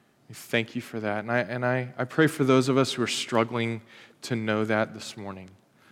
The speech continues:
struggling to know your presence. Will you, by the power of the Holy Spirit, will you come and will you turn hearts that are stone? Will you turn them into flesh? Will you soften our hearts?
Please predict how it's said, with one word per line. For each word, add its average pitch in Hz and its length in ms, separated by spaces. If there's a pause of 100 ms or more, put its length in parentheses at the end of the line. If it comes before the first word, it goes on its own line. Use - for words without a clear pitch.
(360)
struggling 135 600
to 123 160
know 117 240
your 120 180
presence. 110 640
Will 113 100
you, 120 360 (580)
by 117 160
the 120 80
power 127 420
of 123 100
the 123 100
Holy 120 180
Spirit, 117 320
will 107 80
you 107 140
come 120 520 (800)
and 107 180
will 117 80
you 117 140
turn 123 300
hearts 123 400
that 117 160
are 101 80
stone? 117 580
Will 123 80
you 110 140
turn 117 280
them 117 160
into 104 160
flesh? 95 520
Will 104 80
you 104 100
soften 110 560
our 101 140
hearts? 92 560